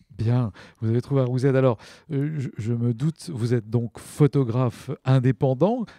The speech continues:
Alors, qu'est-ce que c'est qu'un photographe indépendant ? Parce que, euh, on, on constate que les mariages, les communions et autres cérémonies sont en perte de vitesse. Comment arrive-t-on à vivre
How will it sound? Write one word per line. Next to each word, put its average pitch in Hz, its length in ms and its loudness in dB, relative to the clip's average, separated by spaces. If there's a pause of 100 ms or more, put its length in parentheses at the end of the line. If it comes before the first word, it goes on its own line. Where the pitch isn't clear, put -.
(120)
Alors, 127 180 -4
qu'est-ce 196 200 2
que 170 100 -2
c'est 190 160 -2
qu'un 139 160 -2
photographe 139 520 0
indépendant ? 131 520 -2
Parce 120 180 -4
que, 139 100 0
euh, - 640 -10
on, 143 360 -2
on 120 60 0
constate 120 400 -2
que 131 120 -4
les 117 140 -4
mariages, 110 360 -2
les 107 80 -4
communions 113 420 -4
et 107 60 -2
autres - 120 -6
cérémonies 117 440 -4
sont 113 280 -8
en 107 80 -4
perte 104 220 -4
de 110 80 -4
vitesse. 151 560 -4
Comment 127 260 -2
arrive-t-on 123 500 -4
à 113 100 -4
vivre 156 440 -4